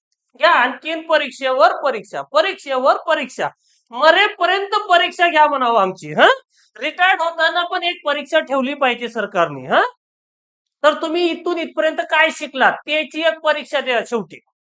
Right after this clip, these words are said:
तर तुम्हाला आम्ही पुढे पेन्शन देऊ, काय की देऊ. अशा प्रत्येक वेळी, प्रत्येक टप्प्याला तुम्ही परीक्षा ठेवून टाका, जेणेकरून आम्ही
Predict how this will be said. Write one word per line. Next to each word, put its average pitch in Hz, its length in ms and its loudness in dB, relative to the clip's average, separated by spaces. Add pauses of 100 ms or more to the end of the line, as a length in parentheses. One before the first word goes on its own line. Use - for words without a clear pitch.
(460)
तर 359 180 2 (120)
तुम्हाला 294 280 0
आम्ही 285 260 0
पुढे 285 240 0
पेन्शन 285 440 -6
देऊ, 269 280 -4
काय 277 180 -2
की 285 200 -8
देऊ. 269 340 -4 (340)
अशा 240 240 2
प्रत्येक 302 560 -2
वेळी, 330 240 0 (160)
प्रत्येक 349 440 -6
टप्प्याला 285 500 0
तुम्ही 320 300 -6
परीक्षा 277 340 -2
ठेवून 349 320 -4
टाका, 262 280 2 (640)
जेणेकरून 330 520 -2
आम्ही 302 360 0